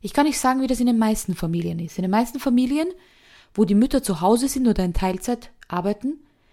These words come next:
wird weggeräumt und geputzt, während die Kinder im Kindergarten und in der Schule sind. Weil man Platz hat, weil man Ruhe hat.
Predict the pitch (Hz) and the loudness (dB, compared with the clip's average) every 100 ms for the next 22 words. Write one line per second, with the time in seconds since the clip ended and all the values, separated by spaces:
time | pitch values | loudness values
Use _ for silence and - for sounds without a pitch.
0 | _ _ _ _ 190 285 - 208 208 247 | _ _ _ _ -2 -2 -2 -6 -2 0
1 | 240 285 262 185 190 - 294 - - - | 0 0 -4 -4 -4 0 -2 -2 -8 -12
2 | - 175 165 165 - - 262 247 180 208 | -12 -8 -6 -6 -6 -4 0 0 0 2
3 | 214 208 208 208 202 202 214 - 196 170 | 2 0 -2 -2 -2 -2 -4 -4 -4 -4
4 | - 156 - - _ _ _ _ 160 170 | -6 -10 -12 -18 _ _ _ _ -12 -10
5 | 156 - 196 - - 185 - 165 170 165 | -8 -6 -6 -4 -4 -4 -4 -4 -2 4
6 | 220 214 170 160 | 6 6 4 -6